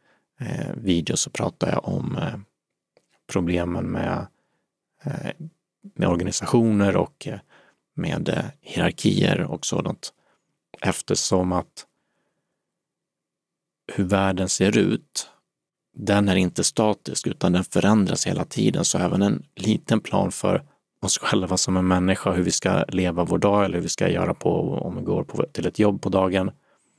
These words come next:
hur vi ska, vad vi ska göra, så kommer det upp saker som gör att vi måste förändra den planen hela tiden. På en, bara på en individnivå. Samma sak för en organisation som har en idé,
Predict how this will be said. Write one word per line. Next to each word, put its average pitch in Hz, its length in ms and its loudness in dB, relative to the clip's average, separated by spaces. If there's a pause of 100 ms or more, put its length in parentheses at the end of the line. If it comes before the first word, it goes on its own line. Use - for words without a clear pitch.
(400)
hur 110 100 6
vi 101 80 2
ska, - 220 -2
vad 90 180 0
vi 90 60 4
ska - 160 -2
göra, 90 460 2 (640)
så - 160 -4
kommer 95 320 4
det 95 60 4
upp - 220 2
saker - 360 -2
som 87 300 0
gör 92 160 2
att - 200 -6
vi 90 40 -2
måste - 260 -2
förändra 98 460 2
den - 160 -2
planen - 340 -2
hela - 220 -2
tiden. - 400 -8 (640)
På 95 120 -4
en, 85 120 -2
bara 87 160 0
på 92 100 -6
en 90 60 -2
individnivå. 90 600 -2 (200)
Samma 98 360 0
sak 98 320 2
för 90 120 -6
en 90 40 -2
organisation 87 840 0
som - 200 -4
har 90 100 -2
en 85 100 -4
idé, 82 320 -2